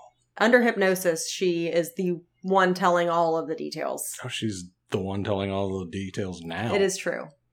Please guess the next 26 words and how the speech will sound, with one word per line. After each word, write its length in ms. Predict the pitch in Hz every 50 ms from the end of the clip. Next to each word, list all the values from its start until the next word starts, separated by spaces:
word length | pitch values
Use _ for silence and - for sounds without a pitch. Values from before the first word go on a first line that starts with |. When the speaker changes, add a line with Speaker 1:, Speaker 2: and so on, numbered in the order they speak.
| _ _ _
Speaker 1:
That 140 | - 180 180
is 220 | 185 175 180 - - _ _ _ - -
very 300 | 180 196 190 180 175 170
important. 400 | 165 - 160 135 117 120 - - _ _ _ _ _
Additionally, 680 | - 240 233 269 320 320 - 269 247 220 214 202 202 214
his 160 | 233 220 214
mind 260 | 220 214 214 214 208 208
was 140 | 202 196
completely 600 | - 214 208 - - 240 277 285 285 294 285 285 269
blacked 460 | 220 - 190 190 190 190 190 190 -
out 180 | 180 165 165 170
at 80 | 160 -
this 180 | 170 165 -
point. 400 | - 170 170 160 156 156 - - - - _ _ _ _ _ _
Barney's. 560 | - 175 160 151 - - 180 - - - - _ _ _
This 120 | - 170 175
is 100 | 185 180
what 140 | 190 180
she's 160 | 185 196 180 185
telling 440 | 190 185 175 175 175 170 170 175
Major 240 | 170 170 170 170 170
Kehoe 500 | 165 - 170 156 156 156 - 160 151 160 -
in 140 | 175 175 170
this 200 | 165 160 - - -
Speaker 2:
<sighs> 80 | - -
Speaker 1:
note. 380 | 170 170 151 - - - -